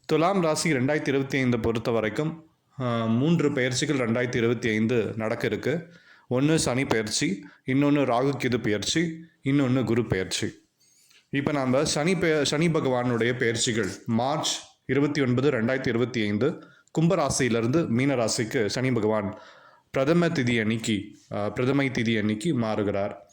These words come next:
இப்ப நீங்க பார்த்தீங்க அப்படின்னா, குரு பகவான் வீட்டில சனி பகவான் இருக்கிறார்.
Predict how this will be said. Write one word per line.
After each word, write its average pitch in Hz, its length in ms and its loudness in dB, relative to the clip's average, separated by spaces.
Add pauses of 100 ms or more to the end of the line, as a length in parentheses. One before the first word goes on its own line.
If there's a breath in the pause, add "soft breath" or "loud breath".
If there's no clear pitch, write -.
(560 loud breath)
இப்ப 147 200 -2
நீங்க 143 180 2
பார்த்தீங்க 156 520 0
அப்படின்னா, 131 520 0 (1120)
குரு 151 240 4
பகவான் 135 520 0
வீட்டில 135 500 -2
சனி 127 300 -2
பகவான் 117 460 0
இருக்கிறார். 113 760 -4